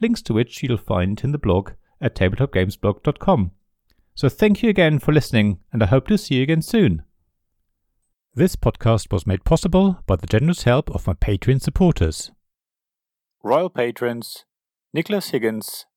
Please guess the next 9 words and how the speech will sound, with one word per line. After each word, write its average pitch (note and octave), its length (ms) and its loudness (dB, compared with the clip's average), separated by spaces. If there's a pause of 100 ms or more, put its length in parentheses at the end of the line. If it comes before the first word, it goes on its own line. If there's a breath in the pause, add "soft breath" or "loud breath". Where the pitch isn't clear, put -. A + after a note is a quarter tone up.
(640)
and F2+ 240 -4
Sean E3+ 300 -4
Newman. G#2+ 400 -4 (1080)
Magic D3+ 320 0
Champion, A2 600 0 (260)
Zeb A2+ 240 0
Hicks. - 500 -2 (1300)
Castle G3 320 2
Guards, A#2 480 2